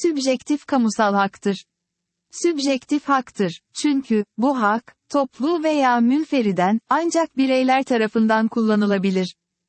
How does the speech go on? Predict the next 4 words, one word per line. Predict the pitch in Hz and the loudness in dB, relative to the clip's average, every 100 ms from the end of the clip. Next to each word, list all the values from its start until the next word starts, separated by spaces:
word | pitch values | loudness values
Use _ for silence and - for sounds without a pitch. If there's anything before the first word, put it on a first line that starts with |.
| _ _ _ - | _ _ _ -4
Kamusal | 330 339 - 320 294 | -2 -2 0 0 2
bir | 269 | 0
haktır, | 254 233 - - 175 - _ - | 0 -2 -4 -4 -4 -4 _ -6
çünkü | 294 269 277 269 | -2 0 0 -2